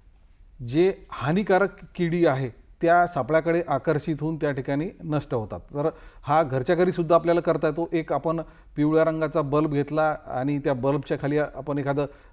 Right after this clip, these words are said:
पातेलं किंवा भांडं किंवा कूलरचा टब ठेवला, त्या टबमध्ये पाणी आणि त्या पाण्यामध्ये आपण जर केरोसिन म्हणा किंवा एक, एखादं, अ, ऑइल जर, अ, टाकलं, तर त्यामध्ये ते किडी अट्रॅक्ट होऊन त्या पाण्यामध्ये पडून नष्ट होतात.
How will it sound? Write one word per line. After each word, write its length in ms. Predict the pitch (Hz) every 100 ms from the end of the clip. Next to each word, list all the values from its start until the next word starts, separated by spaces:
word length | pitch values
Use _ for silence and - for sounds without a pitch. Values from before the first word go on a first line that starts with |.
| _ -
पातेलं 460 | 127 - 156 156
किंवा 240 | 139 156 139
भांडं 460 | 117 135 151 151
किंवा 240 | 139 160 147
कूलरचा 440 | - 156 156 156 147
टब 100 | 160 -
ठेवला, 260 | 143 151 151
त्या 260 | 165 160
टबमध्ये 440 | 147 - 151 147 147
पाणी 400 | - 147 165 196 - - - -
आणि 180 | 127 143
त्या 300 | 139 156 156
पाण्यामध्ये 680 | 151 135 143 151 151 156 156 - - -
आपण 260 | 127 143
जर 120 | 143 139
केरोसिन 380 | 147 147 147 160
म्हणा 180 | 147 147
किंवा 240 | 143 160
एक, 280 | 170 151 -
एखादं, 560 | 156 151 147 147 151 151 - - -
अ, 260 | 131 131 123
ऑइल 320 | 135 156 165
जर, 120 | 156 160
अ, 840 | - 135 123 117 107 107 101 104 -
टाकलं, 340 | 143 170 127 87
तर 40 | 131
त्यामध्ये 420 | - 151 147 151
ते 320 | 151 160 151 - - - 131
किडी 680 | - 160 165 190 196 - - _ 143
अट्रॅक्ट 420 | 135 175 175 170
होऊन 160 | 170
त्या 120 | 170 156
पाण्यामध्ये 460 | 151 156 160 156
पडून 440 | 156 151 156 208 175
नष्ट 260 | 175 -
होतात. 220 | 131 -